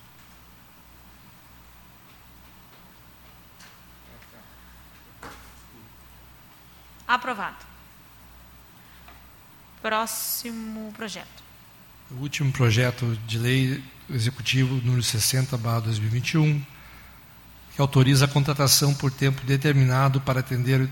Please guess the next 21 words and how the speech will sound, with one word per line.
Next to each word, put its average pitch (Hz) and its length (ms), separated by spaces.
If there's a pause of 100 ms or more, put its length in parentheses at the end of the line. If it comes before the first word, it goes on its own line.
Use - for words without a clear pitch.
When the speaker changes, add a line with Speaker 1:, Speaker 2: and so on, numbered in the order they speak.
Speaker 2:
necessidade 123 640
temporária 135 600
de 135 80
excepcional 135 600
interesse 147 380
público 139 480 (500)
na 131 160
Fundação 147 560
de 151 60
Saúde 143 320
Pública 143 340
São 147 280
Camilo. 135 480 (760)
Necessitamos 131 580
do 139 80
parecer 135 520
verbal 127 380
da 131 80
Comissão 131 440
de 120 60
Justiça. 117 480